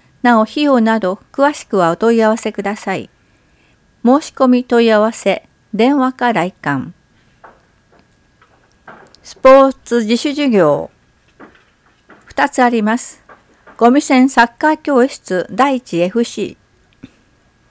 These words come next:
四月四日から二十五日の毎週月曜日、午後三時三十分から四時三十分。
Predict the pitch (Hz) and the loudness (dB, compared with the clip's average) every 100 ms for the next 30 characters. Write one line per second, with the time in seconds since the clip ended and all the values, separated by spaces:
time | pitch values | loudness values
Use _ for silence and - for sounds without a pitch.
0 | _ _ _ _ - - - - - 226 | _ _ _ _ -20 -20 -20 -8 -2 2
1 | 277 - 277 285 - 262 262 254 254 311 | 2 2 0 0 0 0 4 4 4 2
2 | 262 226 262 240 240 175 175 175 208 269 | 2 2 2 2 0 -2 0 2 0 0
3 | - 269 247 247 - 294 233 165 165 - | 0 0 2 0 -2 -2 -2 -2 -8 -12
4 | _ _ _ _ _ _ _ 254 226 226 | _ _ _ _ _ _ _ 4 4 4
5 | 285 269 202 196 269 277 277 - - 202 | 2 2 2 0 2 2 -2 -8 -4 -4
6 | - 185 170 170 240 240 180 - 220 214 | -2 2 2 2 2 2 0 0 0 0
7 | 208 - - 180 | -2 -6 -12 -12